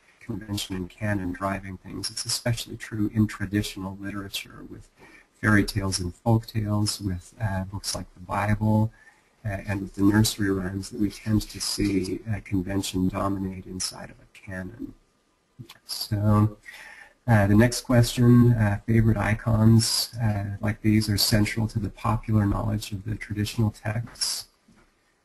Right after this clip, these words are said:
Uh, we identify those texts because we recognize the icons, and what are some of the alternatives in teaching and learning? We can't just make a popular image like Humpty Dumpty go away.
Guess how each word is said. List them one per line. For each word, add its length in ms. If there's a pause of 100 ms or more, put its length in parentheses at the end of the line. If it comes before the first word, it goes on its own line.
(260)
Uh, 260
we 120
identify 600
those 220
texts 380
because 420
we 140
recognize 720
the 160
icons, 960
and 240
what 180
are 60
some 200
of 60
the 120
alternatives 1040
in 200
teaching 380
and 160
learning? 400
We 80 (100)
can't 160 (400)
just 160
make 220
a 60
popular 480
image 360
like 240
Humpty 280
Dumpty 400
go 140
away. 600